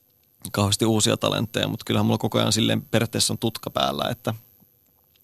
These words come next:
jos tulee joku ihan vastustamaton juttu vastaan, niin kyllä mä sit siihen, niin kuin,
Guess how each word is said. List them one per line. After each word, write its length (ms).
jos 180
tulee 200
joku 120
ihan 140
vastustamaton 640
juttu 240
vastaan, 300
niin 80
kyllä 160
mä 80
sit 140
siihen, 240
niin 120
kuin, 160